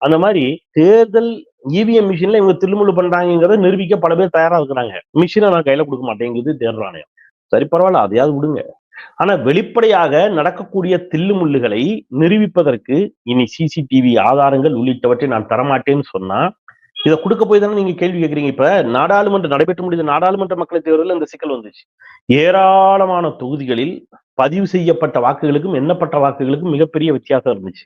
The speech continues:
பல தொகுதிகளில் ஐந்நூறு ஓட்டு, ஆயிரம் ஓட்டு வித்தியாசத்தில் தான் பாஜக வெற்றி பெற்றிருக்கிறது. அந்த தொகுதிகளில் பதிவான வாக்குகளுக்கும் எண்ணப்பட்ட வாக்குகளுக்கும் பெரிய வித்தியாசம் இருக்குது.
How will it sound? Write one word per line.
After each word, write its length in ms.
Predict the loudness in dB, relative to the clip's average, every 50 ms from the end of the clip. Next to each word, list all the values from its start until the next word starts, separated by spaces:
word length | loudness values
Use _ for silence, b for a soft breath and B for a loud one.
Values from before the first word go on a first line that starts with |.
| _ _
பல 240 | -2 0 0 2 0
தொகுதிகளில் 540 | -2 -2 -4 -4 -2 -2 -2 -2 0 0 2 2
ஐந்நூறு 340 | 2 2 2 0 0 0 0
ஓட்டு, 220 | 0 -2 0 0 0
ஆயிரம் 260 | 2 2 2 2 0
ஓட்டு 160 | 0 -2 -4
வித்தியாசத்தில் 480 | -2 -2 0 0 0 0 -2 -2 0 0
தான் 120 | 0 0
பாஜக 340 | 0 2 2 2 0 0 0
வெற்றி 220 | 0 -2 -2 -6 -8
பெற்றிருக்கிறது. 500 | -8 -8 -8 -10 -10 -10 -12 -14 -14 -16 -20 _ B B B B B _ _
அந்த 300 | -4 -2 0 2 0 0 -2 -2 _
தொகுதிகளில் 600 | -2 -2 -2 -2 -4 -4 -2 -2 -2 -2 -4 -6 -10 -14 _ _ -4
பதிவான 460 | -2 0 0 2 2 2 2 2 2 2
வாக்குகளுக்கும் 560 | 2 2 0 -2 -2 -4 -4 -4 -4 -4 -4
எண்ணப்பட்ட 360 | -2 -2 -2 -2 -4 -4 -2 0
வாக்குகளுக்கும் 540 | 0 0 0 0 0 0 2 2 0 0 0
பெரிய 220 | -2 -2 0 0 -2
வித்தியாசம் 360 | -2 -2 -2 -2 -2 -2 -4
இருக்குது. 260 | -4 -6 -8 -12 -16